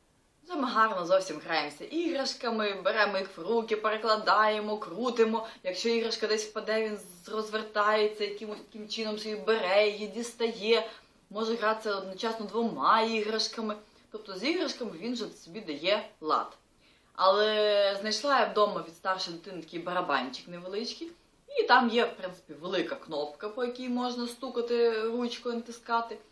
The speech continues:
Хоча, скільки я йому не показувала, що туди можна ручкою натискати, він цього не розуміє і, ну, не може попасти по тій кнопці. Ну, в принципі, навіть не намагається по ній попасти. Він просто ручками вдаряє, звук починає йти звідти,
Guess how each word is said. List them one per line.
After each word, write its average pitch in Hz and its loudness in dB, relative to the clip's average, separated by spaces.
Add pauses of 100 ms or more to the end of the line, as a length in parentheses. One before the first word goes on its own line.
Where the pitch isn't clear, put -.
(460)
Хоча, - 2
скільки 240 -6
я 202 4
йому 190 -2
не 180 -4
показувала, 170 0
що - -8
туди 226 -2
можна 233 -2
ручкою 247 -6
натискати, 247 -8 (100)
він 247 -4
цього 220 0
не 180 -2
розуміє 175 -2
і, 196 -8
ну, 185 -10 (140)
не 180 -6
може 151 2 (140)
попасти 175 -2
по 156 -18
тій 170 -16
кнопці. 160 -8
Ну, 226 -8
в 220 -10
принципі, 240 0
навіть 214 2
не 202 -4
намагається 208 0
по - -18
ній 247 -8
попасти. - -8 (300)
Він 220 -4
просто 269 6
ручками 202 -2
вдаряє, 302 -2 (240)
звук 208 -2
починає 180 -4
йти 339 -2
звідти, 330 -6